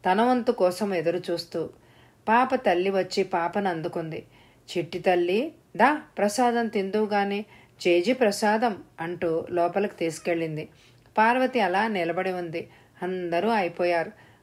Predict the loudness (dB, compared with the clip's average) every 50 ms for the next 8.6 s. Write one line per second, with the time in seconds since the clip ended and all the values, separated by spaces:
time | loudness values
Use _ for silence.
0 | _ -2 0 2 2 2 2 2 0 0 0 0 0 0 0 2 0 0 0 -2
1 | -4 -2 -2 0 0 0 2 2 0 0 0 0 -2 -2 0 0 -2 -2 -2 -2
2 | -2 -4 -4 -6 -10 -16 -20 -20 -20 _ _ -2 -2 0 4 4 4 4 4 4
3 | 2 0 2 2 2 2 0 0 0 -4 -4 -4 -6 -10 -6 -4 -2 -2 0 0
4 | 0 0 0 -2 -2 0 0 -2 0 -2 -4 -2 -2 -2 -2 -2 -4 -6 -6 -6
5 | -6 -6 -10 -14 -18 -20 -20 -20 -20 -20 _ -4 -2 0 2 2 2 2 2 2
6 | 2 2 2 0 0 -2 -4 -4 -4 -6 -8 -12 _ _ _ _ _ _ _ 2
7 | 2 2 2 2 2 2 2 2 2 0 0 0 -2 -2 -2 0 0 2 2 2
8 | 0 -2 -2 -6 -6 -6 -4 -2 -2 -2 -2 -4